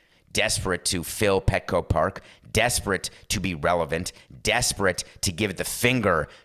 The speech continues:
to his partners in Los Angeles, the Padres have been acting like a high revenue team in a small market for a couple of years now, and they continue to act like it. But they made what I believe is a huge strategic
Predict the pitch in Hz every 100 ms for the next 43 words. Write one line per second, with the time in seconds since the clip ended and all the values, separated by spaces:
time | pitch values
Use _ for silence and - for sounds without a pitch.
0 | - 104 92 92 - 101 101 107 98 92
1 | - 98 95 85 - 85 80 71 82 -
2 | - - _ _ _ _ - - - -
3 | 113 135 131 113 107 92 95 - 113 131
4 | 107 87 82 - - 98 95 90 73 113
5 | 120 117 107 107 101 92 - 113 110 98
6 | - - 113 101 95 - 110 104 92 101
7 | 107 95 85 90 85 101 104 101 85 90
8 | 110 104 82 76 73 78 - - - 101
9 | 98 - 78 - 135 160 - - 69 69
10 | 67 65 - 90 - _ _ _ _ -
11 | 120 120 123 110 117 143 147 143 - -
12 | 104 113 127 120 120 123 123 110 107 98
13 | - - 139 160 123 117 - 131 107 -
14 | 120 101 107 -